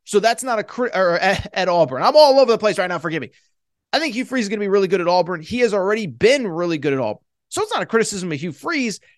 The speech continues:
It's just the fact that it was only gonna take one school to take a chance on Coach Prime, and it was Colorado. Some schools, maybe he wasn't the right fit. Maybe he wasn't the perfect fit here. Maybe Hugh Freeze made more sense for Auburn.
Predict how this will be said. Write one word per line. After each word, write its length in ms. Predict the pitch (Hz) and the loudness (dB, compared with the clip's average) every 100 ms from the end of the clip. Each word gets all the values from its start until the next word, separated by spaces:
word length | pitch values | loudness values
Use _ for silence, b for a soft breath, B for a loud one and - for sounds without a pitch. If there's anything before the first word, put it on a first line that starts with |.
| b 233 | b -6
It's 180 | 190 | -6
just 260 | - 294 - | -6 -6 -4
the 120 | 226 | -6
fact 380 | - 233 254 247 | -4 -2 -2 -2
that 180 | 202 185 - | -6 -6 -6
it 60 | |
was 200 | 208 185 - 233 | -4 -4 -4 -2
only 340 | 269 285 285 | -2 -2 -6
gonna 140 | 254 | -6
take 260 | 214 220 - | -2 -4 -4
one 240 | 170 226 | -6 -6
school 320 | 220 - 233 202 | -6 -8 -8 -8
to 100 | 165 | -4
take 200 | 208 180 | -4 -4
a 40 | |
chance 300 | - 214 202 | -6 -6 -4
on 140 | 202 | -6
Coach 280 | 190 190 - | -2 -2 -2
Prime, 400 | - 214 247 247 _ _ _ - | -4 -2 -2 -6 _ _ _ -8
and 100 | 180 | -6
it 80 | 196 | -4
was 140 | 185 | -4
Colorado. 580 | 180 165 147 127 107 - _ _ _ - | 0 0 2 0 -2 -10 _ _ _ -12
Some 300 | - 240 254 | 2 2 4
schools, 520 | - 254 247 226 - _ _ _ _ _ _ | 0 2 2 2 -4 _ _ _ _ _ _
maybe 360 | 196 208 254 254 | -6 2 4 4
he 100 | 247 | 4
wasn't 320 | 233 220 208 | 4 2 -2
the 80 | 190 | -2
right 220 | 190 180 | 0 0
fit. 280 | - 117 - _ _ _ - | -4 -10 -10 _ _ _ -2
Maybe 220 | 196 240 | 2 4
he 40 | 247 | 6
wasn't 220 | 233 240 | 4 4
the 60 | |
perfect 320 | 214 233 208 - | 0 -2 -2 2
fit 160 | 220 | 2
here. 320 | 190 180 101 _ _ - | 2 -2 -4 _ _ -4
Maybe 360 | 180 247 247 | 2 2 2
Hugh 200 | 196 247 | 0 -2
Freeze 400 | 214 226 254 214 | -4 -4 -2 -2
made 180 | 220 233 | 0 0
more 200 | 220 220 | 0 -2
sense 260 | - 214 170 | 0 -4 -2
for 240 | 202 185 | -4 4
Auburn. 340 | 202 185 - | 4 4 -2